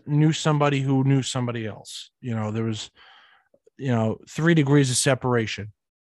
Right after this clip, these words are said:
from them to knowing somebody that was lost that day or knew somebody that was lost that day. Do yourself a favor,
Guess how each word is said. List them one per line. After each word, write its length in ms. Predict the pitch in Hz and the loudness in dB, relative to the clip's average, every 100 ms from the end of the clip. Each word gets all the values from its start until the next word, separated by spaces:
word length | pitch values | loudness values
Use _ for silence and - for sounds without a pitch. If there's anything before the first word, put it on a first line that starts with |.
| _ _ _ _ - | _ _ _ _ -18
from 460 | - 131 120 117 - | -4 0 2 0 -2
them 480 | 127 131 123 117 113 | -2 2 2 0 -4
to 340 | - 127 120 113 | -6 -4 -2 -2
knowing 340 | 117 120 113 | -2 -2 -4
somebody 340 | - 117 113 | -6 -6 -6
that 180 | 110 113 | -6 -6
was 400 | 110 107 - - _ _ _ _ _ _ - | -6 -8 -10 -18 _ _ _ _ _ _ -6
lost 380 | 127 123 117 - | 0 2 0 -2
that 220 | 117 110 | -4 -2
day 460 | 120 117 113 110 107 - | -2 -2 -2 -4 -8 -16
or 420 | 123 113 110 107 107 | -6 -2 -2 -2 -2
knew 180 | 123 | -2
somebody 300 | 117 120 110 | -2 -2 -2
that 140 | 107 104 | -4 -6
was 120 | 107 | -6
lost 300 | 110 104 - | -4 -4 -6
that 180 | 104 107 | -10 -8
day. 320 | 107 107 123 _ _ | -8 -8 -12 _ _
Do 120 | 139 170 | -2 0
yourself 380 | 160 151 131 | 2 0 -2
a 40 | 113 | -4
favor, 440 | - 113 110 104 | -4 -2 -2 -6